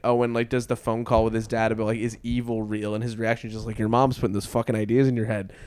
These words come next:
God fucking damn it, your goddamn mom. Tell her to call me. Stop thinking about evil." But it's like, he's literally contending with, like, incarnate evil.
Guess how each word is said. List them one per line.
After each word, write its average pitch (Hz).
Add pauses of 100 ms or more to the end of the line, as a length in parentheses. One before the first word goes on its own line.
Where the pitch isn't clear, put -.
(140)
God 117
fucking 131
damn 123
it, 123
your 107
goddamn 127
mom. 127 (320)
Tell 135
her 147
to 151
call 156
me. 127 (240)
Stop 143
thinking 170
about 151
evil." 135 (220)
But 147
it's 147
like, 135 (100)
he's 156
literally 127
contending 131
with, 131
like, 120
incarnate 117
evil. 117